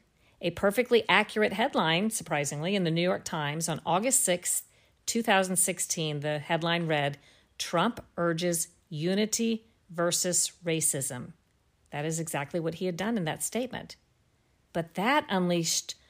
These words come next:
a whole new controversy, and I wrote about this in my new book, Slanted, in the chapter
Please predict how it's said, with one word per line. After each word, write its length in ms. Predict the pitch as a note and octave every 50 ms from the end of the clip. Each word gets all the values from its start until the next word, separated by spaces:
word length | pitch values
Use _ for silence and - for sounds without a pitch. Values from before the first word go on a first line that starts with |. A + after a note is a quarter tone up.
| _ - - - _ _ _ _ _ _
a 220 | - F3+ F3+ F3+ F3
whole 400 | - - B3 C4+ C#4+ C#4+ C4+ C4
new 180 | A#3+ B3+ D#4
controversy, 760 | D#4+ - - F3+ D3+ C#3+ - D#3 - D3+ D3 D3+ - - - D#3+
and 100 | D#3+ E3
I 60 | E3
wrote 220 | E3 F#3+ G3 G3
about 240 | F3+ F#3 F3 F3 -
this 220 | A3+ A#3 A#3 -
in 120 | G#3 F3+ E3+
my 100 | E3 E3
new 200 | E3+ F3 F#3 F3
book, 200 | F3 D#3+ - -
Slanted, 580 | - - - E3+ E3+ F#3 F#3 - E3 C3+ C3+ -
in 180 | - F3 D3
the 60 | C#3+ D3+
chapter 680 | - - - E3 E3 D#3+ - - D#3+ C#3+ C#3+ C#3+ -